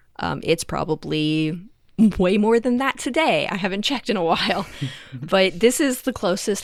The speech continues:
Speaker 1: I have been to writing fan fiction since I was fourteen, fifteen years old and obsessed with Harry Potter.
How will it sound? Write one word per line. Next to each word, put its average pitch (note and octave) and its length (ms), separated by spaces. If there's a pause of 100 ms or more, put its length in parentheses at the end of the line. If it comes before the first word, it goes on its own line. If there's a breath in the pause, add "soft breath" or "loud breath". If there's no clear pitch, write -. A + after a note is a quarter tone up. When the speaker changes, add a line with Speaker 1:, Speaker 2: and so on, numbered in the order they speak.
Speaker 1:
I F#3 180
have F#3+ 280
been D3+ 340
to E3+ 220
writing D#3 360
fan E3 260
fiction D3+ 640 (520)
since E3 300
I D3 160
was D3+ 520 (640)
fourteen, - 1080
fifteen E3+ 400
years D#3 220
old D3 380
and C#3+ 320
obsessed - 340
with E3+ 120
Harry C#3 200
Potter. - 380